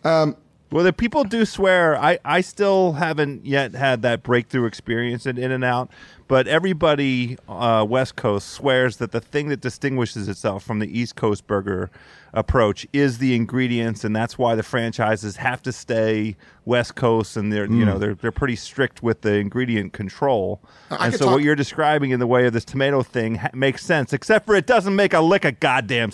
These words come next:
Speaker 2: sense, other
Speaker 1: does.
Speaker 2: than,
Speaker 1: It
Speaker 2: you know.
Speaker 1: does. I could speak about In-N-Out all day long. I, I should tell you the truth. Every time I go to In-N-Out, if there's time permitting, I stay there until I see something happen.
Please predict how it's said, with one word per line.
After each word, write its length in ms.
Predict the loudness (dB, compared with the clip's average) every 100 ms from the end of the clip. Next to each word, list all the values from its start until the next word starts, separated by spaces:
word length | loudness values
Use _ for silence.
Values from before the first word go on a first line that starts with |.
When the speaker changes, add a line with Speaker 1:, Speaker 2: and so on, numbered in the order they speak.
| 0
Speaker 2:
sense, 180 | 2 2
other 200 | 4 4
Speaker 1:
does. 100 | 2
Speaker 2:
than, 80 | 0
Speaker 1:
It 40 |
Speaker 2:
you 60 | 0
know. 60 |
Speaker 1:
does. 340 | 0 0 0 -2
I 140 | -2 0
could 220 | 0 -4
speak 280 | -6 -4 0
about 220 | -2 0
In-N-Out 320 | 0 0 -2
all 240 | -2 0 0
day 140 | 2
long. 260 | 0 -2 -4 _
I, 80 | -4 -4 -4
I 80 | -4
should 180 | -4 -6
tell 200 | 0 2
you 80 | 0
the 80 | 0
truth. 520 | -2 -2 -10 -20 -6 -2
Every 200 | 0 0
time 180 | 0
I 60 | 0
go 160 | 2 2
to 60 | 2
In-N-Out, 360 | 2 2 0 0
if 120 | -2
there's 140 | -2 -2
time 240 | 0 2
permitting, 420 | 2 2 0 -2 -2
I 120 | -2
stay 480 | -2 -4 0 0 2
there 340 | 0 0 0
until 360 | 0 0 0 0
I 60 | 0
see 240 | 0 -2
something 380 | 0 -2 0 0
happen. 400 | 0 -2 -6